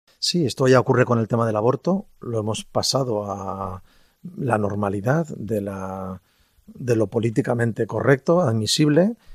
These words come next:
El aborto ya no es noticia. Y no es noticia,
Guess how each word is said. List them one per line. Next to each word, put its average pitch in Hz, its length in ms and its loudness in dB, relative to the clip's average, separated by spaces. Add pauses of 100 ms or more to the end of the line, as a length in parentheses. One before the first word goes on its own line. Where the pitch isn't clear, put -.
(180)
El - 160 -2
aborto 117 300 2
ya 110 140 -2
no 110 80 -2
es 101 100 -4
noticia. 143 580 -2 (560)
Y 131 300 2
no 131 240 4
es 156 140 2
noticia, 156 720 4